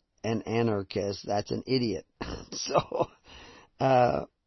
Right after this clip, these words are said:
'cause an anarchist is not trying to rule over you. He's not trying to regulate your speech. He's not trying to get his hand in your pocket,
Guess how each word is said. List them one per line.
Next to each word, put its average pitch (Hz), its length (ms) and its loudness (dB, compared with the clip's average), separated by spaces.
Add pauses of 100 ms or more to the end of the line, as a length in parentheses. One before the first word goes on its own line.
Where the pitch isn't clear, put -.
(500)
'cause 123 180 4
an 120 120 -2
anarchist 127 540 2
is 110 160 -4
not 110 240 -2
trying 131 280 4
to 143 100 4
rule 151 320 4
over 160 240 6
you. 120 220 2
He's 104 180 -2
not 123 240 0
trying 131 340 2
to 131 100 -2
regulate 123 540 0
your 131 180 -2
speech. 147 480 0
He's 101 200 -6
not 120 220 0
trying 127 240 2
to 104 40 -4
get 120 160 -2
his 110 140 -2
hand 135 380 2
in 117 100 2
your 113 160 0
pocket, 135 580 0